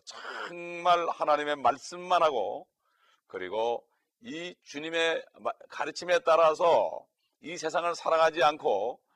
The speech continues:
정말 예수 그리스도 다스리는 하늘과 땅을 바라보는 사람들은 별로 많지는 않습니다. 그래서 주님께서 "적은 무리여, 두려워하지 말라.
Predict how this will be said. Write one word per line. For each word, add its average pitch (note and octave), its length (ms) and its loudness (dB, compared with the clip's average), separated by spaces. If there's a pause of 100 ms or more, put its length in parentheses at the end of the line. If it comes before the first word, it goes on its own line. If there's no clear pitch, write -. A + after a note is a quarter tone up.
(280)
정말 F3 600 0
예수 D#3 340 -4
그리스도 D3 280 -4
다스리는 C#3 340 0
하늘과 B2 220 -2
땅을 B2+ 300 -4
바라보는 C3 320 0
사람들은 A#2 1120 -4
별로 C#3 200 -6
많지는 G2+ 280 -8
않습니다. - 340 -20 (240)
그래서 G2+ 140 -18
주님께서 G#2 340 -12
"적은 B2 340 -4
무리여, C#3+ 460 -4 (400)
두려워하지 F#2+ 420 -2
말라. D#2+ 340 -10